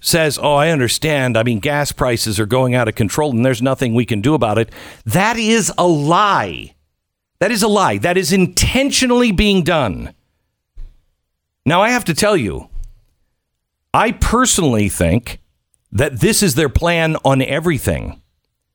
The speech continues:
Remember, by twenty thirty, this is the plan of the Great Reset. By twenty thirty, you will own nothing. That's their goal.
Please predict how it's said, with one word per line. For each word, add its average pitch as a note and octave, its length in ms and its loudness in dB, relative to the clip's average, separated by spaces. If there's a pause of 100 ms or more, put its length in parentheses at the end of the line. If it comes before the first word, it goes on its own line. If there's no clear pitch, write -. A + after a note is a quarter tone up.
(520)
Remember, D3+ 580 2 (340)
by C#3 320 -2
twenty A3 540 0
thirty, B2+ 560 -2
this A#2 240 0
is A#2 140 0
the A#2 120 -2
plan D#3+ 500 0
of B2+ 120 -2
the B2+ 60 0
Great D3+ 280 -2
Reset. C#3 580 -2 (460)
By C3+ 220 2
twenty G3+ 460 2
thirty, A2 680 -2
you D3 320 2
will G3 560 4
own E3+ 500 2 (200)
nothing. A#2+ 800 2
That's D#3 540 -2
their F#3+ 200 2
goal. A#2 800 0